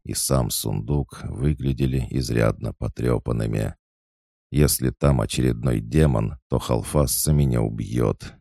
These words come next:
мелькнула в моей голове мысль. Вход закрыт массивной каменной плитой, а значит, мне отсюда не выбраться без посторонней помощи.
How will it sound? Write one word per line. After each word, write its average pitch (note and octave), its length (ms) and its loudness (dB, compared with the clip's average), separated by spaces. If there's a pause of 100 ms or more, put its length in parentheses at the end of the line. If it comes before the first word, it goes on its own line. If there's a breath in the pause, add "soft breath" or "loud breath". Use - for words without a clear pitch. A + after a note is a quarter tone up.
мелькнула A#1+ 680 -2
в A1 60 -10
моей A1 360 -2
голове G1+ 500 -2
мысль. G1+ 600 -4 (580)
Вход D2+ 480 0
закрыт A#1 540 -4
массивной C2 840 -2
каменной A1+ 520 0
плитой, A1 680 -2 (260)
а G1+ 120 -2
значит, C2 680 -2
мне C2+ 280 0
отсюда C2 480 -2
не A#1+ 140 0
выбраться A#1 760 -2
без G#1+ 220 -4
посторонней A1 680 -2
помощи. G#1 760 -2